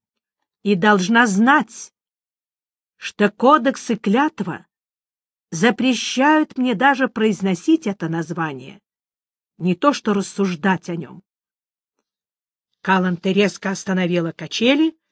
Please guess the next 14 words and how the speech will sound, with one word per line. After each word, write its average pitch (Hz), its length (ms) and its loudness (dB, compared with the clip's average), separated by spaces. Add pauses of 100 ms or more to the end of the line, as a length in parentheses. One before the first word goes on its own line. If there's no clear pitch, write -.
(920)
упёршись 254 800 2
каблуком 214 600 2
в 208 40 0
землю. 165 640 0 (1200)
«Трое! 226 560 6 (960)
Самое 247 520 4
большее 233 540 2
четверо 214 640 2
из 175 120 -2
десяти!» 214 720 -2 (1040)
сказала 202 600 2
она, 196 200 4
покачивая 190 600 0
головой 196 580 0